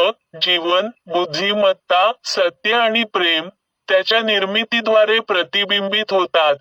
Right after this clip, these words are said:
आणि जेव्हा आपण भौतिक इंद्रियांच्या खोट्या साक्षीला विज्ञानाच्या तथ्यांच्या अधीन करतो, तेव्हा आपल्याला ही खरी समानता आणि प्रतिबिंब सर्वत्र दिसेल.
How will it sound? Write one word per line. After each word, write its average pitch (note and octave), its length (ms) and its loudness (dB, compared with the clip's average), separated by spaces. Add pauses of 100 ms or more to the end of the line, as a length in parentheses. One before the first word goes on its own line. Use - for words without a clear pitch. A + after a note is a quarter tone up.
(540)
आणि G3 260 0
जेव्हा G3+ 440 2
आपण A3 300 0
भौतिक G3 580 -2
इंद्रियांच्या G#3 800 2
खोट्या F#3+ 400 0
साक्षीला G3 640 0
विज्ञानाच्या G3+ 840 0
तथ्यांच्या F#3+ 680 0
अधीन F#3+ 380 0
करतो, D#3 640 0 (760)
तेव्हा G#3 400 2
आपल्याला A3 480 0
ही A3+ 280 -4
खरी G3 320 -2
समानता G3 840 2
आणि G#3 200 0
प्रतिबिंब G3 680 -4
सर्वत्र G3+ 720 0
दिसेल. G#3+ 600 -4